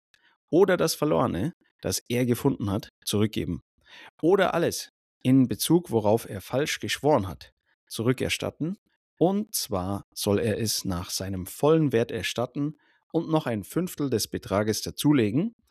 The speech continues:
Wem es zukommt, dem soll er es erstatten am Tage, an dem er sein Schuldopfer darbringt. Als seine Buße für den Herrn aber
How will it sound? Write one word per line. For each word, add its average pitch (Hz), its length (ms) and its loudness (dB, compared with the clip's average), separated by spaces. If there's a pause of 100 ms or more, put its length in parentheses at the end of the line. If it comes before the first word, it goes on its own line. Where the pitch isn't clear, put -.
(300)
Wem 143 280 4
es - 180 0
zukommt, 92 580 -4 (140)
dem 135 320 6
soll 104 380 2
er 131 240 4
es 120 160 -2
erstatten 123 520 0
am 82 220 -6
Tage, 123 540 2 (340)
an 85 220 -2
dem 131 260 4
er 123 220 4
sein 101 420 2
Schuldopfer 110 640 0
darbringt. 92 600 -4 (1040)
Als 113 340 0
seine 160 280 4
Buße 147 440 0
für - 160 -6
den 104 180 -2
Herrn 120 460 0
aber 110 420 -2